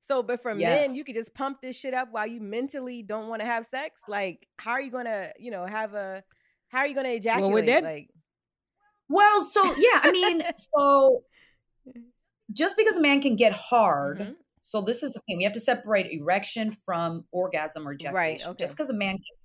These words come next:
Speaker 2: dick is hard doesn't necessarily mean he always wants to have sex. You can, again, we see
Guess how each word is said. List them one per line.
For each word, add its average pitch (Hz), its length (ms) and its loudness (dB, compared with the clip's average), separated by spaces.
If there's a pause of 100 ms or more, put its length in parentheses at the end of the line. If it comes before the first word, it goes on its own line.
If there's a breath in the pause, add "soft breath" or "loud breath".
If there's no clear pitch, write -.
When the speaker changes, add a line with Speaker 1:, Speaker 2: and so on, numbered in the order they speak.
(140)
Speaker 2:
dick 196 200 -6
is 165 220 -6
hard 131 380 -4 (440)
doesn't 233 120 0
necessarily 285 260 0
mean 233 100 2
he 214 100 2
always 185 240 0
wants 170 160 -8
to 165 80 -10
have 143 140 -10
sex. - 500 -4
You 165 100 -10
can, 170 340 -8
again, 160 420 -6
we 196 120 -6
see 190 520 -8